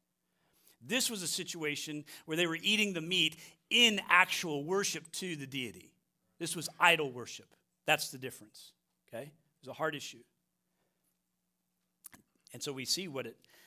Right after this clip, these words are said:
led to, the compromise. And, and so, friends, we have to be careful of, in our postmodern relativistic world where absolute truth seems to not be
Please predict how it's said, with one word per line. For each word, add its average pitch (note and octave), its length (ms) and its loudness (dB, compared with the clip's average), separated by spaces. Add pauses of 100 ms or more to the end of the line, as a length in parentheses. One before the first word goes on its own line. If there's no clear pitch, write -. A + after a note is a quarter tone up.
(180)
led E3+ 240 4
to, C3 100 -6
the A2+ 80 -10
compromise. C3+ 720 -6
And, G#2+ 180 -14 (320)
and - 80 -20
so, B2+ 100 -12
friends, D#3 260 -4
we C3 60 -8
have D#3 260 -2
to C3+ 100 -12
be B2+ 300 -8
careful D3 500 -10
of, A#2 160 -14
in B2+ 140 -12
our C3+ 240 -8 (880)
postmodern D3+ 640 -2
relativistic D3 680 -6
world C#3 260 -6
where B2+ 100 -8
absolute D3 520 -4
truth D3+ 300 -10
seems D3 340 -8
to A2 180 -14
not C#3+ 260 -6
be C3+ 280 -10